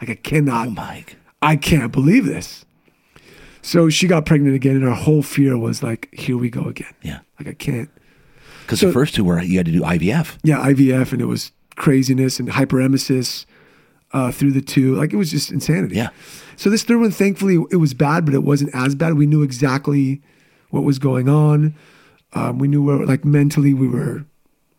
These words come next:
Speaker 1: we, the plan was out. Like, we, we were good. Um, it was covid. I was at home anyways,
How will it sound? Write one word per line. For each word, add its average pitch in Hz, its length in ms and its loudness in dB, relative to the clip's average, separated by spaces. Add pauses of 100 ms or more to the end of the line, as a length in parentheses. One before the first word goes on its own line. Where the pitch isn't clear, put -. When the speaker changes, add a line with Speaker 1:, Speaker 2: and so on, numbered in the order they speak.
(240)
Speaker 1:
we, 143 180 -2
the 147 120 -4
plan 160 400 0
was 160 160 2
out. 156 220 0
Like, 123 160 -4
we, 143 100 4
we 139 240 0
were 127 120 0
good. 117 320 -4 (760)
Um, 123 320 -2
it 180 60 0
was 143 160 2
covid. 165 440 2
I 139 60 0
was 139 140 2
at 113 80 -4
home 127 180 0
anyways, 185 640 0